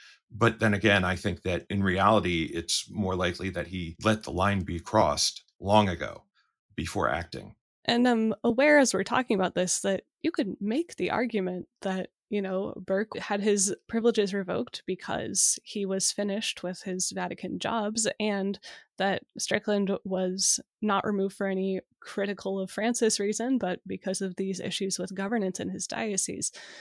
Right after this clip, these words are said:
Speaker 2: So that complicates the narrative of these two bishops showing us where the line that cannot be crossed is.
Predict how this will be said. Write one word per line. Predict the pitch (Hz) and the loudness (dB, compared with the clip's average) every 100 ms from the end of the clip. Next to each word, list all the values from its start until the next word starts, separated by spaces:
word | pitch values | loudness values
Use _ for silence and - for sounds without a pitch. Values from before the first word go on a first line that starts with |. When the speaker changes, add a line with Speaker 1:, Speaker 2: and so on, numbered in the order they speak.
| - | -16
Speaker 2:
So | - - 214 202 - - - _ | 2 6 6 4 -6 -18 -20 _
that | - 277 - | 6 6 6
complicates | 254 277 240 214 208 - | 2 4 4 4 2 2
the | 190 | 0
narrative | 190 202 196 185 190 _ | 0 0 0 -2 -4 _
of | 214 | 2
these | 226 240 | 6 6
two | - 233 | 8 4
bishops | 196 202 - 180 - - - - _ _ _ _ _ _ - | 4 2 2 -2 0 -2 -2 -8 _ _ _ _ _ _ -2
showing | - - 214 202 190 | 4 8 8 6 2
us | 185 - | -2 0
where | 190 170 | 0 0
the | 180 | -2
line | 175 147 - | -2 -2 -2
that | - | -4
cannot | 196 - | -6 -6
be | - | -8
crossed | - - - - - | -10 -10 -4 -2 -2
is. | - - - - | -8 -6 -6 -6